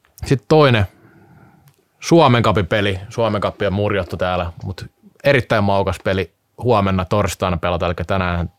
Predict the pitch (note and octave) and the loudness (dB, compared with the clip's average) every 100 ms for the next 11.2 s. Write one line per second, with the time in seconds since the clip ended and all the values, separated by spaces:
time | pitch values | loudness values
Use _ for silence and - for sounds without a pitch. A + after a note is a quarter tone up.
0 | - G#2 F#2+ F2 - - G2+ F2 F2 D3+ | -4 -2 0 -4 -8 -6 -2 -2 0 0
1 | D#3 A#2 A2 G2+ - G#2 G2+ F2+ - - | 2 0 0 -2 -2 0 0 -4 -10 -20
2 | - C#3+ E3+ D#3 C3 B2 G#2+ - A2 G2 | -4 6 8 8 6 4 0 0 0 2
3 | G2 F2+ G2 F#2 F2+ - _ _ - - | 0 0 0 0 -4 -8 _ _ -20 -20
4 | - - A2 A2 G2 - G2 F#2+ G#2 G2+ | -10 -2 0 2 0 0 -2 0 0 -2
5 | G2+ - F#2+ F#2 F2 - - - - - | -2 -4 -2 -2 -2 -6 -20 -20 -10 -2
6 | G#2+ A#2+ A2+ A#2 - G2 A2 G#2+ G2 G2+ | 2 4 4 4 0 0 2 2 0 0
7 | F#2 F#2+ - G2+ E2 - F#2+ F#2 F#2+ F#2+ | 0 0 -2 -4 -4 -6 -4 -2 -2 -2
8 | F2+ F#2+ F#2 F#2 F#2 F#2 F2+ F#2+ F#2+ G#2 | -2 -2 0 0 0 -2 0 0 0 0
9 | G2 F2+ F2+ F2+ _ - - - _ _ | 0 0 -2 -6 _ -20 -20 -20 _ _
10 | - G2+ F#2+ F#2+ G#2 A2+ A2 G#2+ A2 G2+ | -8 -2 0 0 0 0 2 2 2 2
11 | F#2 - | -2 -6